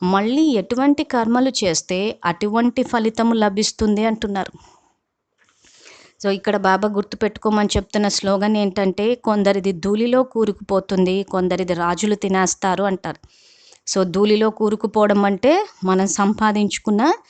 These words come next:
ఆస్తులు ఇవన్నీ మట్టిలో కూరుకుపోతాయి. ఆ తర్వాత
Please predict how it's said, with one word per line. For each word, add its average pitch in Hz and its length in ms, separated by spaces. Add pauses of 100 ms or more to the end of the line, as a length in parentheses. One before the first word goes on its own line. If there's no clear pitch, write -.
(300)
ఆస్తులు 190 520
ఇవన్నీ 196 480 (320)
మట్టిలో 185 500
కూరుకుపోతాయి. 214 920 (480)
ఆ 196 160
తర్వాత 285 460